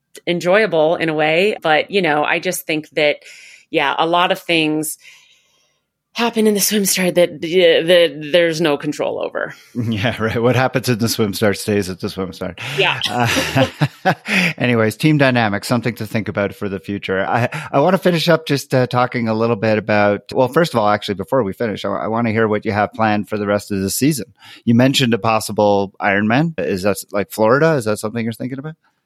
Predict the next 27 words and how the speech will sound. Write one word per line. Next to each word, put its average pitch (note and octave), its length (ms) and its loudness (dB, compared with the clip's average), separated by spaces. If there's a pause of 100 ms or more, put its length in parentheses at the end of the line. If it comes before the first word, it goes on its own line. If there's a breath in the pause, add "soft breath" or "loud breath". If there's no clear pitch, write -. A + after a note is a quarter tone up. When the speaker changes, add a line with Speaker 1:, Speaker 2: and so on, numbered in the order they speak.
(520 soft breath)
Speaker 1:
So, C#4 520 2
yes, G#3 640 0
I, G3 180 -4
I G3 140 0
will A3 180 0
say F3+ 600 2
I, E3+ 580 0 (1000 loud breath)
my F#3+ 160 0
first B3 380 0
race, C4 180 2 (420)
sorry, C#3 300 -2
my F3+ 160 -2
first C4+ 320 0
race C4 220 2
of A3 40 -4
the G#3 80 -2
season F#3+ 380 0
was E3 160 -2
very D#3+ 240 2
rough C#3+ 380 0
at - 160 -6
Saint C#3 200 -2
George. D3 480 0
And D3 200 -2
I C#3+ 80 0
got D3 240 -4
some, C#3+ 340 -4